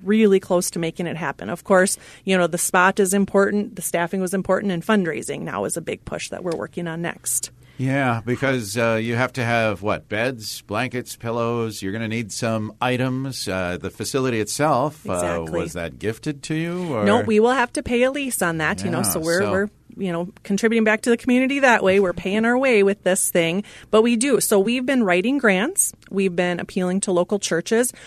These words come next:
Speaker 1: We think this is about a two hundred and twenty-five thousand dollar project to get started, again, because we need a place and we need a trained, supervised staff.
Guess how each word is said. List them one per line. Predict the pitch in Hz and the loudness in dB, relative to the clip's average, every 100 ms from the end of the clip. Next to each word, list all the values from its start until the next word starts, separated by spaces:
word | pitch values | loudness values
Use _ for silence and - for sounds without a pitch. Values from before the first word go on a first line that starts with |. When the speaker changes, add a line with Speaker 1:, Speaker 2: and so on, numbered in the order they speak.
| - - | -20 -12
Speaker 1:
We | - 226 | 0 0
think | 247 302 | 2 0
this | 262 254 | 0 0
is | 247 | 0
about | 226 214 | 2 4
a | 202 | 2
two | - 208 | 2 4
hundred | 220 226 220 | 6 6 4
and | 208 | 2
twenty-five | 175 180 - 196 | 0 -4 -2 -4
thousand | 190 160 180 185 | -2 0 0 0
dollar | 175 175 | 0 0
project | - 170 170 175 | -2 -2 -2 -6
to | 190 | -4
get | 190 - | -4 -2
started, | - 240 160 80 - | 2 4 4 0 -10
again, | 196 262 190 | -2 0 0
because | 160 190 180 170 | -2 -4 -4 -2
we | 170 | -4
need | 165 | -4
a | 180 | -6
place | - 175 180 214 | -4 0 0 0
and | - 190 | -2 0
we | 185 | 0
need | 185 190 208 | 2 2 2
a | |
trained, | 202 - 196 190 190 196 | 0 -2 0 2 2 0
supervised | - 202 185 175 165 - | -2 -2 -2 -2 -4 -4
staff. | - - 160 - - - | -4 -4 -4 -4 -10 -20